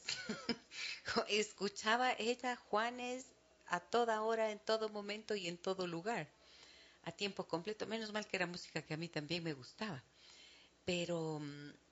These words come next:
me acuerdo que,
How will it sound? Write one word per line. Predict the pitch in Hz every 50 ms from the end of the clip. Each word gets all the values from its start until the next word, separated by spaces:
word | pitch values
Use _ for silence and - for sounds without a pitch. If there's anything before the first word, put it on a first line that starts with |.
| _ _ _ _ _ _ _ _ _ _ _ _ _ _ _ _ _ _ _ _ _ _ _
me | - 180 190 180
acuerdo | 175 - - 196 202 196 190 202 202 196 -
que, | - 156 156 151 143 143 143 139 139 143 -